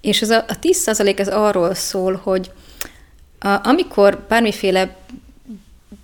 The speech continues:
bevételünk van, akkor rögtön abból tíz százalékot rakjunk félre. Lehet ez készpénzben, lehet ez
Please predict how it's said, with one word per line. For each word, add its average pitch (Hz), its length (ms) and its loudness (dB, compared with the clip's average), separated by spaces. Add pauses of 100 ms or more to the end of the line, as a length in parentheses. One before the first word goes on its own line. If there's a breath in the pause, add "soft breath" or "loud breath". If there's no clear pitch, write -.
(140)
bevételünk 208 720 2
van, 294 400 2
akkor 220 540 -2
rögtön 196 480 -2
abból 196 680 0
tíz 214 220 -2
százalékot 185 880 -4 (100)
rakjunk 185 520 -4
félre. 170 500 -2
Lehet 208 340 -2
ez - 240 -4
készpénzben, 196 840 -2
lehet 185 320 -2
ez 170 400 0